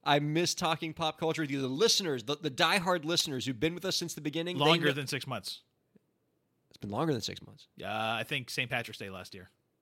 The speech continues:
Speaker 1: Whoa, okay. All right. Since you were a permanent fixture on the podcast, it's been, like, over a year. And the diehards, they've come to expect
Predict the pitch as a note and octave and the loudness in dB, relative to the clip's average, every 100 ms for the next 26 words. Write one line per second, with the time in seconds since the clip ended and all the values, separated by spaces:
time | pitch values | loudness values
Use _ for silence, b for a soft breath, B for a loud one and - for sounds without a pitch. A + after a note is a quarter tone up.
0 | _ _ _ E3 C#3+ G#2 - D#3 D3 A2+ | _ _ _ 0 0 0 2 2 2 -2
1 | C#3 A#2 - E3+ G3+ E3+ D#3 G3+ G3 F3+ | -4 -2 0 0 4 4 4 2 0 -2
2 | C#3 G3 - D#3+ C#3 A#2+ B2 A2 G2+ G#2+ | 0 0 0 2 0 2 -2 -2 -2 -2
3 | - A2 - B2 A2+ G#2 G#2 B2 A2+ A2 | -4 -10 -6 -6 -4 -8 -6 -6 -6 -4
4 | G2+ D#3 A3 D#2+ - b b b b b | -2 2 2 2 -6 b b b b b
5 | b b b b b - E3 D#3+ D3+ D#3 | b b b b b 0 4 4 2 0
6 | E3 G3+ B3 G#3 D3+ G#2 A#2 - D#3+ G3 | 4 4 4 2 2 0 -6 -2 0 0
7 | - G3 A#3 A3+ D#3+ - - - B3 - | -2 -2 0 2 4 4 0 0 0 0
8 | - | -8